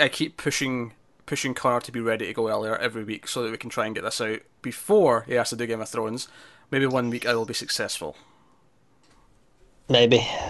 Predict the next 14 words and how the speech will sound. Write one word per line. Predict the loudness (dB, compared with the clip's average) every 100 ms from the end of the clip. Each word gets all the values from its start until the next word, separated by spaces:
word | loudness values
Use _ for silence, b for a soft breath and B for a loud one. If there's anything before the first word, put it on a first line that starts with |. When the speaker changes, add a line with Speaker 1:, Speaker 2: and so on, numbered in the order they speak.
| B B B
Speaker 2:
maybe. | 6 6 4 0 -12 -12
Speaker 1:
Uh, | -10 -10
he's | -8 -8
not | -6
promised | -8 -8 -8
anything, | -8 -10 -12
the | -10
sly | -8 -8
little | -10 0
Speaker 2:
Uh, | 6 6
yeah, | 8 8
th-, | 8 4 B B B B 6 10
this |
is | 10